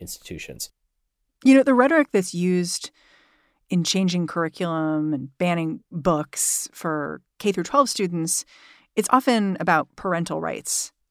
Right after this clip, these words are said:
Speaker 2: and topics being too complicated for kids. What is the reasoning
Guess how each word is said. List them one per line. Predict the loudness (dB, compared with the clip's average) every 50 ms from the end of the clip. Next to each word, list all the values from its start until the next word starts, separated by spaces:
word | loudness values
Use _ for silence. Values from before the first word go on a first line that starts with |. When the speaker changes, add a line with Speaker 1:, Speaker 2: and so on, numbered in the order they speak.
| _ _
Speaker 2:
and | -6 -6 -4 -4 -6 -6 -8 -8 -10 -8 -8 -8 -8 -10 -12 -16 -14 -4
topics | 2 2 2 2 0 -4 -4
being | -4 -4 -6
too | -6 -12 _ _
complicated | -4 0 0 0 0 0 -6 -8 -8 -10 -10 -10 -12
for | -14 -16
kids. | -14 -12 -12 -12 -12 -12 -10 -10 -10 -10 -10 _ _ _ _ _ _ _ _ _ _ _ _ _ _ _ _ _ _ _ _ _
What | -10 2 2 6 6
is | 6 4 6
the | 4 4 4 4 2 -2 -10 _ _ _ _ _ _ _ _ _
reasoning | -2 2 2 4 4 6 4 4 4 2 0 -2 -4 -4 -6 -8